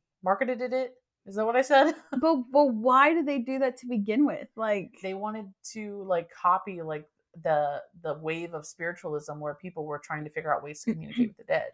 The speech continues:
Speaker 2: That's fine, but why advertise it as a game?
Speaker 1: To make
Speaker 2: Like,
Speaker 1: money.
Speaker 2: why not advertise it as it is?
Speaker 1: They wanted to make money off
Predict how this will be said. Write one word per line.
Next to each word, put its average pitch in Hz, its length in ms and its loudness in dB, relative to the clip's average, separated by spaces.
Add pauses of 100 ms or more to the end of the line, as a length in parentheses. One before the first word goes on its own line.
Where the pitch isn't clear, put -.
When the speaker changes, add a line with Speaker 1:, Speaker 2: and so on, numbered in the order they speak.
Speaker 2:
That's 277 220 6
fine, 269 680 4
but 240 120 12
why 233 300 8
advertise 240 560 0
it 233 40 0
as 214 120 0
a 190 120 -2 (100)
game? 208 680 0 (340)
Speaker 1:
To - 80 -8
make 240 140 6
Speaker 2:
Like, 165 80 -8
Speaker 1:
money. 202 220 2
Speaker 2:
why 247 180 8
not 311 200 6
advertise 269 500 4
it 269 60 -2
as 269 140 0
it - 140 -2
is? 262 500 10 (380)
Speaker 1:
They 175 320 -4
wanted 196 360 -6
to 185 100 -14
make 165 240 -14
money 175 280 -8
off 156 160 -16